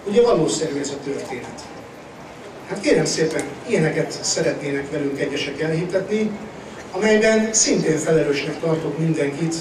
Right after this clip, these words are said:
aki erről tudott. Egy kis röpke kitérő után engedjétek meg, hogy pár mondatban beszámoljak arról,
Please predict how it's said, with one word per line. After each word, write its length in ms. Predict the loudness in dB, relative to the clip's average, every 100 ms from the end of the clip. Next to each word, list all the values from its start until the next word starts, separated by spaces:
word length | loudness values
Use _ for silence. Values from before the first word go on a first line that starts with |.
| -8 -14 -16 -12
aki 280 | -10 0 2
erről 300 | 4 4 2
tudott. 340 | -2 -6 -8 -10 -12 -14 -16 -16 -16 -16 -16 -14 -14 -14 -16 -16 -14 -14 -14 -14 -14 -16 -2
Egy 220 | 2 2
kis 220 | 2 2
röpke 320 | 4 6 4
kitérő 420 | 4 4 6 8 6
után 180 | 4
engedjétek 600 | 4 4 4 2 2 2
meg, 140 | 2 0
hogy 100 | 0
pár 280 | 4 4 4
mondatban 480 | 4 4 2 2
beszámoljak 640 | 2 2 2 2 4 4 4
arról, 480 | 2 4 4 2